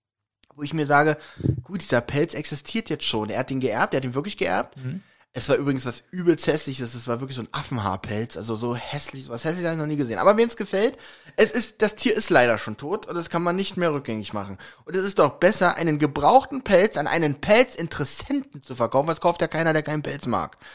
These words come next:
Speaker 1: Das heißt, der, der diesen Pelz kauft, hätte sich stattdessen vielleicht einen neuen Pelz gekauft, statt diesen gebrauchten. Also ist es doch gut,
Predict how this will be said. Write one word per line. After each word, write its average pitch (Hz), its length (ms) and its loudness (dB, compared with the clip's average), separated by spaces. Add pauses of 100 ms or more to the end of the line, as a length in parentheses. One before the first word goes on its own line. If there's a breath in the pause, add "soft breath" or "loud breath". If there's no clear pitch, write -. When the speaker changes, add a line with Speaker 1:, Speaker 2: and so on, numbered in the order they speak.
(160 loud breath)
Speaker 1:
Das 143 80 -6
heißt, 170 200 8
der, 247 140 8
der 240 120 8
diesen 196 200 -2
Pelz 185 300 -2
kauft, 240 440 2 (180 loud breath)
hätte 165 180 -4
sich 165 160 0
stattdessen 160 520 2
vielleicht 170 380 -6
einen 208 320 -2
neuen 254 380 4
Pelz 151 300 -2
gekauft, 135 420 -2
statt - 360 2
diesen 185 280 0
gebrauchten. 180 680 -2 (280 soft breath)
Also 156 220 2
ist 180 200 -2
es 233 100 -8
doch 202 180 0
gut, 202 300 -8